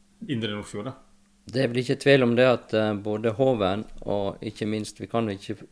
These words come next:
Speaker 2: glemme Via Ferratan heller.
Speaker 1: Nei.
Speaker 2: Og at den sammenhengen det har, det har jo gjort at, eh, du har trekt mye turisme til
Speaker 1: Mm.
Speaker 2: Stryn, og for de næringsdrivende så er jo dette veldig positivt.
Speaker 1: Ja.
Speaker 2: Det er ikke alltid vi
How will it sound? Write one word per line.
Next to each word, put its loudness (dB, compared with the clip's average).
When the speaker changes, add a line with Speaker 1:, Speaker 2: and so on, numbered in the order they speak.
Speaker 2:
glemme 2
Via -2
Ferratan 0
heller. -2
Speaker 1:
Nei. 0
Speaker 2:
Og 2
at -2
den -2
sammenhengen -2
det 2
har, 2
det -2
har 2
jo -2
gjort 0
at, -4
eh, -2
du -4
har 2
trekt -2
mye -2
turisme -4
til -4
Speaker 1:
Mm. -2
Speaker 2:
Stryn, 0
og 0
for -2
de 2
næringsdrivende 0
så 0
er 2
jo 0
dette -4
veldig -2
positivt. -8
Speaker 1:
Ja. -6
Speaker 2:
Det -2
er 2
ikke 6
alltid 0
vi 0